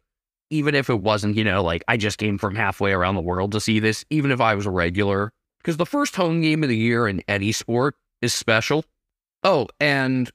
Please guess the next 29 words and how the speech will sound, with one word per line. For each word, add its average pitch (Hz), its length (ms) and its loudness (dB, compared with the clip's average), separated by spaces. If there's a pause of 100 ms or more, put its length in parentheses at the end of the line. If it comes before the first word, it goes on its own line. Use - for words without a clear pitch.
(100)
it 170 60 0
was 160 120 0
cool 185 260 0
seeing 156 340 2
broadcasters 120 800 0
with 107 180 -2
so 120 240 0
much 117 260 0
nice 110 200 2
stuff 104 240 -2
to 104 100 -4
say 107 200 2
about 95 280 0
Grian's 90 480 0
play. 87 360 2
He 117 100 0
didn't 139 220 0
have 127 400 -2 (440)
any 151 240 2
huge 143 280 0
stat 123 340 0
line, 123 180 0
but 113 80 0
had 127 140 0
a 117 60 0
really 135 360 0
nice 113 220 0
showing 101 400 0
overall. 92 720 0